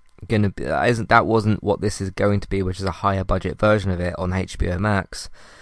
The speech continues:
I just, we, we, we did it already. We did it already. I, I want more Bat Family and Batman content. So if you're pitching to me, like, a T V show without him,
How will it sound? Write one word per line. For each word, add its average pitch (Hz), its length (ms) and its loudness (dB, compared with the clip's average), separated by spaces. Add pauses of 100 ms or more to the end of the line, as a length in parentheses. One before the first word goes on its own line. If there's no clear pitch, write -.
(720)
I 104 240 2
just, - 320 -2
we, 113 180 0
we, 110 360 -2
we 117 100 0
did 110 180 2
it 110 80 4
already. 98 480 0 (380)
We 104 140 2
did 127 180 -2
it 131 80 -4
already. 98 500 0 (120)
I, 104 320 2
I 110 80 4
want 123 300 2
more 127 200 2
Bat - 340 -2
Family 95 800 0 (840)
and 95 260 4
Batman 101 680 2
content. 95 520 -4
So - 120 -2
if 104 120 0
you're 123 120 0
pitching 117 360 4
to 110 120 -4
me, 107 100 0
like, 101 180 -2
a 104 60 -4
T 107 220 -6
V 104 140 -2
show 98 300 0
without 95 340 0
him, 95 340 2